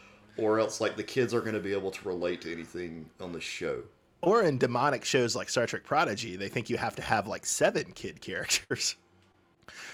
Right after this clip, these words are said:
Speaker 2: So, Matt, did you, uh, think the, the predator that, uh, ultimately, you know, uh, wound, fatally wounds, uh, the Salot,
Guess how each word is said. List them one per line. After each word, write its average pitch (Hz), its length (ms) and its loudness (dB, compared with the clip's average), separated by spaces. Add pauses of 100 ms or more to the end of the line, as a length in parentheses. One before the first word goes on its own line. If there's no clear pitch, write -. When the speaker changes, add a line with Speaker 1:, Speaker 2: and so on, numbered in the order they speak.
Speaker 2:
So, 151 180 6
Matt, 143 360 2
did 147 200 6
you, 330 220 8
uh, 233 140 10
think 196 260 0
the, 117 360 8
the 107 100 2
predator 131 720 6
that, 98 320 4
uh, 87 180 -2
ultimately, 104 640 2
you 95 160 -2
know, 87 480 -6
uh, 87 300 -2 (100)
wound, 107 340 -2
fatally 104 380 0
wounds, 98 720 -4
uh, 98 200 2
the 90 100 -4
Salot, 95 560 0